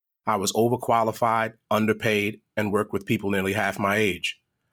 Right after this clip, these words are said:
I kept a positive attitude. This was a process that I needed to trust. I left every shift with my head held high and my mood majestic. After all, I just left a place where I'd made sixty dollars per month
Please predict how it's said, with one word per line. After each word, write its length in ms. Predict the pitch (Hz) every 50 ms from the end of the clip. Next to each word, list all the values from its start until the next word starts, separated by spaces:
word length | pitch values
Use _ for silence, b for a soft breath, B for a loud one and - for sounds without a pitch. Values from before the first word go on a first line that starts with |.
| _ _ _ _ -
I 60 | 95
kept 260 | - - 131 117 -
a 40 | 107
positive 440 | - - 110 113 113 101 110 101 98
attitude. 560 | 110 117 107 101 92 - - - 87 82 - _ _ _ _ _ _ _ _ _ _ _ _ _ -
This 160 | 117 110 -
was 140 | 107 - 107
a 40 |
process 460 | 98 - 113 104 107 101 - 110 101 -
that 120 | - 101
I 80 | 98 98
needed 260 | 95 98 95 95 92
to 80 | - 92
trust. 500 | - - 123 104 87 - - - - - _ _ _ _ _ _ _ _ _ _ _ _ _ _ _ _ _ _ _ _
I 60 | 110
left 260 | 107 113 131 135 - -
every 220 | 135 127 123 117
shift 340 | - - - 135 117 - -
with 140 | 113 98 101
my 120 | 98 95
head 260 | 98 120 117 113 101
held 280 | 95 120 113 104 101 95
high 400 | - - 117 110 98 90 90 - - _ -
and 100 | 107 104
my 160 | 101 98 95
mood 240 | 98 107 110 110 92
majestic. 680 | 92 92 90 92 104 101 98 - - 92 85 - - - _ _ _ _ _ _ _ _ _ _
After 380 | - 113 117 - - 110 110 113
all, 280 | 107 98 87 85 - _ _ _ _ _ _ _ _ -
I 100 | 104 104
just 300 | 101 113 117 113 - -
left 180 | 113 104 - -
a 40 |
place 340 | 95 - - 113 107 - -
where 80 | 107 101
I'd 160 | 101 98 95
made 220 | 101 101 98 98
sixty 340 | - - - 113 - - 104
dollars 300 | 101 101 98 92 95 -
per 120 | - - 107
month 420 | 98 107 107 107 92 - -